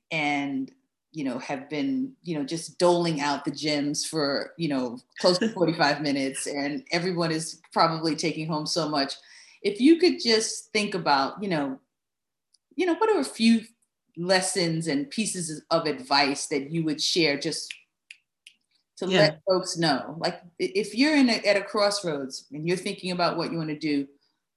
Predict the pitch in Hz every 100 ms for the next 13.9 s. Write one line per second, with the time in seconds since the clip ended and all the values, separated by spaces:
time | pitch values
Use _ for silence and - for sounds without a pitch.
0 | _ 240 233 233 302 339 330 294 302 285
1 | 254 220 202 185 180 - 160 151 143 127
2 | - - - 135 _ _ _ _ _ _
3 | _ _ _ _ - - 262 226 - -
4 | _ - - 226 277 285 247 226 226 220
5 | 190 175 - 208 196 165 160 - - -
6 | 185 185 - 196 185 202 220 220 208 208
7 | 196 - 190 202 220 233 233 240 240 -
8 | 180 165 180 202 202 190 175 180 - 190
9 | 170 165 160 175 208 262 285 - 175 175
10 | 175 185 175 175 - 170 175 165 - 170
11 | 165 160 170 147 156 151 - - - -
12 | - _ _ _ _ - 220 220 277 294
13 | 269 247 233 190 - - 302 320 -